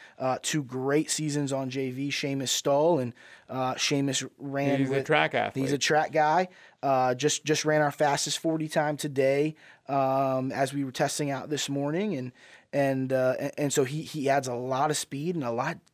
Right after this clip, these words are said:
Speaker 1: of good decision making to that position.
Speaker 2: You could run with him, I imagine,
Speaker 1: So
Speaker 2: uh, out of the pocket. And,
Speaker 1: Yeah,
Speaker 2: uh,
Speaker 1: and, and we're, so we're excited. You know, he, he ran on that,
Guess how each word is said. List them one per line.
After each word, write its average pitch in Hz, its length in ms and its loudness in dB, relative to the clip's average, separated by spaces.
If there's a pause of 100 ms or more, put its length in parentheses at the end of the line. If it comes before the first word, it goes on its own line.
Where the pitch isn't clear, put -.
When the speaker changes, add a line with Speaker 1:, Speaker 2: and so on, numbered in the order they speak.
Speaker 1:
of 131 220 0
good 156 200 2
decision 147 500 -2
making 139 340 -2
to 131 120 -6
that 139 200 -4
position. 131 500 -4
Speaker 2:
You 147 100 -4
could 135 200 0
run 139 280 2
with 131 160 0
him, 127 200 -6
I 127 120 -2
imagine, 127 640 -4
Speaker 1:
So 165 160 4
Speaker 2:
uh, 147 60 4
out 131 260 2
of 135 80 -4
the 131 60 -4
pocket. 135 500 -4
And, 127 260 -6
Speaker 1:
Yeah, 226 280 4
Speaker 2:
uh, 135 160 4
Speaker 1:
and, 147 240 0
and 143 200 0
we're, 147 60 -6
so 156 160 2
we're 151 160 4
excited. 175 400 4
You 160 80 2
know, 156 80 4
he, 165 160 0
he 151 160 -2
ran 160 240 4
on 156 140 4
that, 151 240 4